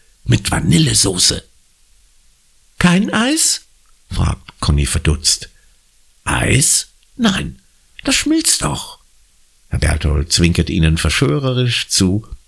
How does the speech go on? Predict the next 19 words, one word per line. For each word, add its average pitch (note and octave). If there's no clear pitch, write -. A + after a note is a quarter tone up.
bevor -
er G2+
geht. C2
"Die -
rote D#2+
Grütze G#2+
hat -
meine -
Frau D#3+
selbst -
gemacht. F#2
Lecker, C#2+
sag D2+
ich C2+
euch." -
"Tja, -
mit F#3+
dem F#3+
Hellsehen F3